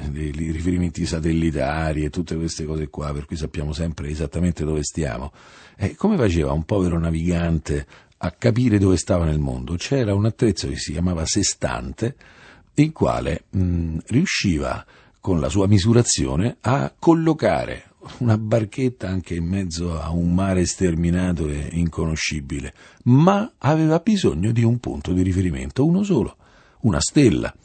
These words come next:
la posizione del sole rispetto all'orario esatto, qualcosa di questo genere, ovvero sia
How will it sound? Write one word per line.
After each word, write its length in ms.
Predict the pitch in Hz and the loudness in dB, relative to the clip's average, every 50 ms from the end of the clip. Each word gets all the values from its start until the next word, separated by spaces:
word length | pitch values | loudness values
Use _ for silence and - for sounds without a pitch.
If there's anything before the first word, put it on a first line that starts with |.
| _ _ _ _ _ _ _ | _ _ _ _ _ _ _
la 120 | - 95 95 | -4 -2 0
posizione 440 | 85 98 98 101 92 - 104 90 80 | 2 2 2 2 0 0 0 0 0
del 160 | 76 76 71 | 0 0 0
sole 580 | - - 85 98 123 120 98 80 73 67 67 | 0 0 2 4 4 4 4 4 2 2 2
rispetto 440 | 69 76 76 - - 87 80 - 78 | 0 -2 -4 -4 -4 -4 -4 -2 0
all'orario 520 | 78 78 78 80 90 117 110 98 85 80 78 | 0 2 2 2 4 4 4 4 4 4 4
esatto, 560 | 80 80 135 127 95 - _ - 78 - - _ - - - - - - _ _ _ _ _ _ | 6 6 6 4 4 0 _ -6 -8 -8 -10 _ -20 -20 -20 -20 -20 -20 _ _ _ _ _ _
qualcosa 400 | - - 120 123 120 170 180 175 | 2 4 4 4 6 6 6 6
di 100 | 151 127 | 6 6
questo 300 | 117 113 113 - - 117 | 8 6 6 6 6 4
genere, 460 | 104 107 120 101 73 62 60 60 64 - _ _ _ _ _ _ _ _ _ _ _ _ | 6 6 6 6 4 0 -2 -8 -10 -12 _ _ _ _ _ _ _ _ _ _ _ _
ovvero 360 | - 135 151 160 180 180 190 175 | 2 4 4 6 4 4 4 4
sia 340 | 139 147 143 135 123 117 | 4 4 4 4 4 2